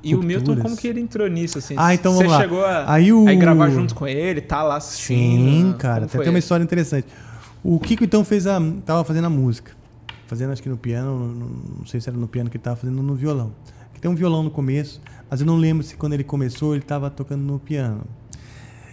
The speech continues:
Speaker 2: E o, o Edu também tava lá nessa sessão, acho que foi ele que comentou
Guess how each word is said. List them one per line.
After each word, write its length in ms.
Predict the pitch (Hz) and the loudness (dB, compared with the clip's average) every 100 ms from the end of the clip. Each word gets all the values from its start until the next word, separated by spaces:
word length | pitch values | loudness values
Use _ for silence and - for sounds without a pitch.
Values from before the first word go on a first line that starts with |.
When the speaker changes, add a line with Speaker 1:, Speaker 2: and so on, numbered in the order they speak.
| - - | -20 -6
Speaker 2:
E 380 | 233 269 208 - - - - - | 4 6 6 4 -10 -20 -16 -2
o, 600 | 185 165 156 147 147 - | 2 4 4 2 0 2
o 60 | 151 | 2
Edu 240 | 147 226 | 4 2
também 280 | 240 233 226 | 0 0 0
tava 220 | 214 196 | 2 2
lá 340 | 175 165 156 113 - | 4 4 0 -6 -4
nessa 240 | 139 135 | -4 -4
sessão, 500 | - 127 - 175 156 - - - - - - - | -8 -8 -2 0 0 -8 -20 -20 -20 -20 -20 -18
acho 140 | 190 - | -16 -10
que 60 | |
foi 120 | 233 226 | -4 -2
ele 120 | 226 | -2
que 80 | - | -4
comentou 500 | 226 220 - 147 | -4 -4 -2 -4